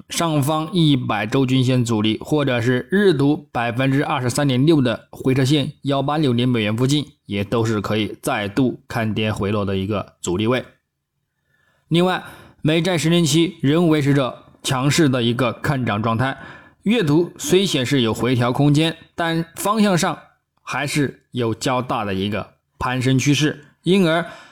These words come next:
短期金价维持震荡带回升的一个前景呢，也都是有限的。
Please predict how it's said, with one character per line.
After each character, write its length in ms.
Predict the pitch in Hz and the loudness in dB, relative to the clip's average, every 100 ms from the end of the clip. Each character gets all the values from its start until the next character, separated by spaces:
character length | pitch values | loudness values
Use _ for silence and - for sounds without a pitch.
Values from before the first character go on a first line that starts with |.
| _ _ | _ _
短 320 | 156 143 143 | -2 0 0
期 320 | 143 196 202 - | 0 0 0 -2
金 300 | 175 175 165 | -2 2 2
价 200 | 165 127 | 2 0
维 200 | 123 131 | 0 0
持 180 | 139 127 | 0 0
震 300 | 165 135 123 | 2 2 0
荡 200 | 127 113 | 0 0
带 180 | 127 104 | -2 -2
回 180 | 107 | -2
升 220 | 110 127 123 | 0 0 0
的 100 | 110 | 0
一 140 | 104 | 0
个 120 | 120 | -2
前 240 | 110 104 120 | -2 -2 -2
景 140 | 110 | 0
呢， 200 | 101 98 | -2 -4
也 180 | - 98 | -4 -4
都 220 | 95 127 | 0 0
是 140 | 117 120 | 2 2
有 160 | 95 | 0
限 240 | 98 151 131 | 0 0 0
的。 300 | 104 - | -2 -4